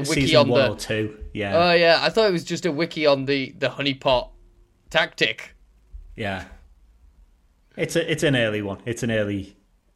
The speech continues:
Speaker 2: Archer. I
Speaker 1: Yeah.
Speaker 2: haven't watched this season at all. I need to get to it, I suppose. Yeah.
Speaker 1: Uh, but yeah,
Speaker 2: But
Speaker 1: I was
Speaker 2: anyway,
Speaker 1: thinking I
Speaker 2: should,
Speaker 1: might
Speaker 2: should we start talking about some, uh, Star Trek?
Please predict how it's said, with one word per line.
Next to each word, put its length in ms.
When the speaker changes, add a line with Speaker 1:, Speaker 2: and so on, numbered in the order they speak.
Speaker 2:
Archer. 460
I 140
Speaker 1:
Yeah. 60
Speaker 2:
haven't 220
watched 220
this 140
season 340
at 60
all. 200
I 80
need 160
to 120
get 260
to 120
it, 140
I 40
suppose. 440
Yeah. 80
Speaker 1:
Uh, 200
but 200
yeah, 160
Speaker 2:
But 120
Speaker 1:
I 20
was 40
Speaker 2:
anyway, 320
Speaker 1:
thinking 160
I 40
Speaker 2:
should, 100
Speaker 1:
might 100
Speaker 2:
should 100
we 160
start 340
talking 220
about 240
some, 280
uh, 220
Star 300
Trek? 380